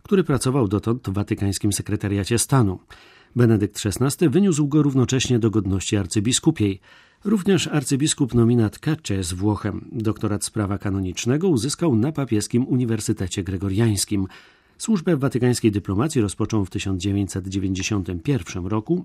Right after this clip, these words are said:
na placówce w Tanzanii. Dwa lata później skierowany został do sekcji spraw ogólnych w Watykanie, gdzie od siedmiu lat był asesorem.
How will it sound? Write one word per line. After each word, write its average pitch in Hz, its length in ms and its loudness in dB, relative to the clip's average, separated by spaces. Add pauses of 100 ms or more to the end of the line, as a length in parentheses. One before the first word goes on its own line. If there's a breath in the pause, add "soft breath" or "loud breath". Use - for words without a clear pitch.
na 156 200 2
placówce 113 480 -2
w - 60 -12
Tanzanii. 113 520 4 (420 loud breath)
Dwa 156 160 0
lata 175 200 0
później 156 360 2
skierowany 113 540 2
został 104 400 0
do 95 160 -4
sekcji - 420 -2
spraw 101 300 -6
ogólnych 107 540 2
w 87 60 -8
Watykanie, 123 600 0 (200)
gdzie 107 280 -2
od 104 180 -4
siedmiu 165 300 2
lat 98 320 -2
był 170 300 0
asesorem. 85 520 -4